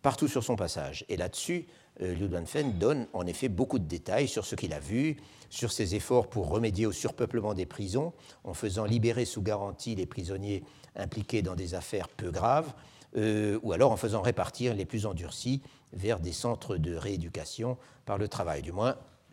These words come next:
lorsqu'il en existait, euh, déjà, euh, comme c'était le cas à Chengdu, et je reviendrai à la fin de, de ce cours, euh, enfin de, d'aujourd'hui, de cette heure, euh, je reviendrai sur cette institution typique des nouvelles politiques,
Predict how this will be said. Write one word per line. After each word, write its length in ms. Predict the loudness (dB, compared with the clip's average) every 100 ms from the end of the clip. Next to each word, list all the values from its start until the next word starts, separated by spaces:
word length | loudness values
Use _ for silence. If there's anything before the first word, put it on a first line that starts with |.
| -14 -8
lorsqu'il 420 | -4 -4 -4 -4
en 80 | -4
existait, 640 | -6 -6 0 2 2 -2
euh, 260 | -6 -4 -2
déjà, 360 | -2 -2 -4 -8 -20 -20 -20 -20 -12
euh, 140 | -8 -6
comme 160 | -6
c'était 240 | -6 -4 -4
le 60 |
cas 200 | 0 0
à 100 | 0
Chengdu, 500 | -4 -6 -2 0 0 0
et 260 | -4 -4 -6
je 120 | -6
reviendrai 560 | -6 -6 -4 -2 -2 -4
à 100 | -6
la 100 | -6
fin 180 | -6
de, 120 | -6 -8 -10 -12
de 80 |
ce 120 | -12 -10
cours, 320 | -4 -4 -6 -14 -20 -18 -12
euh, 160 | -8 -6
enfin 180 | -4
de, 120 | -4 -6
d'aujourd'hui, 540 | -8 -6 -4 -4 -4 -6 -8
de 100 | -8
cette 220 | -6 0
heure, 200 | 0 -2 -8 -20 -14 -4
euh, 220 | -2 -2
je 120 | -2
reviendrai 480 | -4 -4 -4 -2 -2
sur 440 | -2 -4 -2 -2 0
cette 220 | -2 -2
institution 500 | -4 -6 -6 -4 -2
typique 300 | -2 -4 -4
des 100 | -4
nouvelles 260 | -4 -6
politiques, 560 | -6 -8 -6 -6 -6